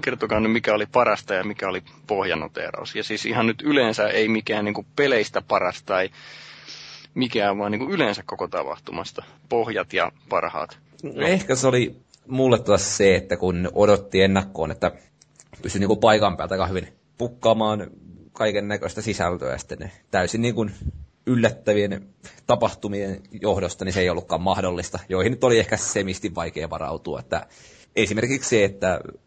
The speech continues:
Speaker 2: oma läppäri kosahtaa sitten niinku käytännössä ilman varoitusta, niin ensimmäisenä aamuna, joka tietysti on vähän semmonen, että just, että kyllähän on niinku aiheuttanut jonkinlaisia ongelmia jostain joulusta lähtien, mutta aina se on tähän mennessä toiminut.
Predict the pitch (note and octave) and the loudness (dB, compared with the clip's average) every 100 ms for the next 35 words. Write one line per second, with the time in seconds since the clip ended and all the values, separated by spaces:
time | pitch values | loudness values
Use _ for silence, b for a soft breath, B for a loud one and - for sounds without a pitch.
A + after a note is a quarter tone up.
0 | - G2 G2 F#2+ - - F2 - F2 F2+ | -6 0 2 2 0 -2 -2 -2 -2 -4
1 | - E2+ D#2+ - - D2 E2 F#2+ F#2+ F2+ | -2 -2 0 -2 -4 -6 0 2 2 0
2 | F#2+ F#2 G2 E2 E2 C#2+ D#2+ - E2+ E2 | 0 2 2 0 -2 -2 -6 -4 -2 -2
3 | E2 G2 F2+ F2+ D#2 D2 C#2+ D2 - - | -2 -2 -2 -2 -2 -2 -2 -6 -8 -12
4 | _ - G#1 C2 - - - - B2+ G#2+ | _ -6 -2 -2 -4 -4 -4 4 6 8
5 | G#2 G#2+ G2 F#2 E2+ - F#2 D2+ - - | 6 4 2 0 -4 -2 -2 -2 -6 -16
6 | - - - _ _ - _ _ - B1 | -16 -16 -20 _ _ -20 _ _ -10 -10
7 | - _ - - - F2 A2 - _ - | -12 _ -20 -16 -6 0 0 -2 _ -20
8 | - - A#2+ A2+ A2 G2 - _ _ _ | -4 2 4 4 0 -2 -8 _ _ _
9 | - B2 C#3+ - A#2 A#2 A#2 G#2+ G2+ G2+ | 0 4 4 4 6 6 6 4 6 6
10 | G2+ F#2+ F#2 E2 - F#2 F#2+ F2+ E2 E2+ | 4 2 0 -2 -2 0 2 2 0 0
11 | F2+ B1+ - - C2 - - F2 F2 G2 | 0 0 -4 -8 -8 -6 0 2 2 2
12 | G2 F#2+ F2+ E2+ - D#2 D#2 D#2+ | 2 2 0 -4 -4 -4 -4 -8